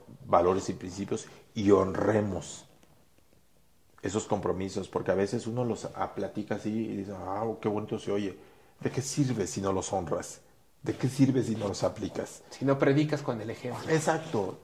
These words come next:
Speaker 1: Y tan necesitados que estamos en estas épocas.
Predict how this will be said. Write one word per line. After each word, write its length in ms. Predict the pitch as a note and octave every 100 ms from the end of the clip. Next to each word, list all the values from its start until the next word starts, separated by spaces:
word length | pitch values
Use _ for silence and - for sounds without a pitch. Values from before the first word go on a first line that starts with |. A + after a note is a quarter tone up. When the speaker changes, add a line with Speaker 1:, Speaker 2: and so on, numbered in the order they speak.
| -
Speaker 1:
Y 140 | D#3+ C3+
tan 200 | B2 A#2
necesitados 680 | A2+ A2+ - G#2+ A#2+ C3+
que 60 | C3+
estamos 420 | - A#2+ C3 C3+ -
en 180 | G#2 G#2+
estas 320 | A2 A2+ -
épocas. 560 | G#2+ - - - -